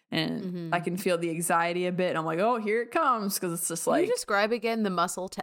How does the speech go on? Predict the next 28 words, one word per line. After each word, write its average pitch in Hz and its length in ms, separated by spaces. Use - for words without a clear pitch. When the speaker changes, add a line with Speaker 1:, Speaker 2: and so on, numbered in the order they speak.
Speaker 2:
the 190 120
muscle 175 360
testing? 196 520
Like, 175 180
is 190 160
that 294 320
purely, 202 880
is 196 120
that 320 240
purely 190 760
psychic? 170 680
Uh, 180 180
is 190 160
it - 140
purely 226 560
intuitive, 202 760
or 185 220
is 180 220
there 196 220
a - 20
f-, - 180
any 226 280
part 208 400
of 170 120
a 165 60
physical, 165 800
like, 156 240
contact 160 720